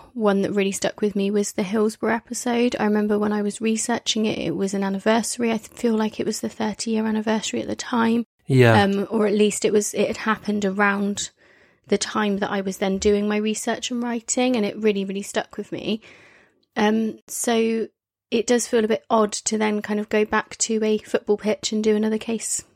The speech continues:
Speaker 1: in a similar sort of fashion. So this week's episode has a similar theme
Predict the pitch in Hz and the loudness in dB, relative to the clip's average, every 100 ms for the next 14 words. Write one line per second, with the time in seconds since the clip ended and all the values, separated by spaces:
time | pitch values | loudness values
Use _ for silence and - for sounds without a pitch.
0 | _ _ 220 220 - 226 214 - - 220 | _ _ -2 -2 -2 -2 -2 -2 -4 -4
1 | - 285 - - 170 190 - - - - | -6 -8 -6 -2 -2 -2 -8 -18 -20 -20
2 | _ - 220 220 262 254 - 254 220 240 | _ -4 -4 0 2 2 0 -2 -2 -2
3 | 226 - 208 202 202 - - _ - 254 | -4 -2 2 2 2 -2 -10 _ -4 0
4 | 269 285 - 262 220 214 - 254 165 165 | 2 2 2 2 2 0 -2 -4 0 0
5 | 196 | -2